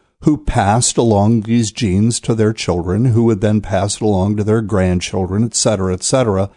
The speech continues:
No, no, no. This cluster of behaviors that we call A D H D is new, historically speaking. It is new. Therefore, it can't be, it can't involve some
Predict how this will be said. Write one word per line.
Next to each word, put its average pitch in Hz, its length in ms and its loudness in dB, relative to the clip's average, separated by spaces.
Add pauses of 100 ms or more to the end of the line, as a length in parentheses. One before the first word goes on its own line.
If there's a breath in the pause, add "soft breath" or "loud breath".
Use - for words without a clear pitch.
(260 soft breath)
No, 247 240 2
no, 233 180 2
no. 117 380 -2
This 160 420 0
cluster 190 640 0
of 139 80 0
behaviors 110 640 2
that 113 100 -4
we 127 180 2
call 113 440 0
A 117 160 0
D 104 180 2
H 104 240 -2
D 123 340 0 (220 soft breath)
is 127 320 2
new, 151 540 2 (340)
historically 120 920 2
speaking. 92 680 -2
It 123 160 0
is 139 220 2
new. 214 400 0 (260)
Therefore, 147 1080 0
it - 280 -2
can't 170 920 -2
be, 101 460 0 (420)
it 135 220 -2
can't 165 400 0
involve 113 640 2
some 120 480 2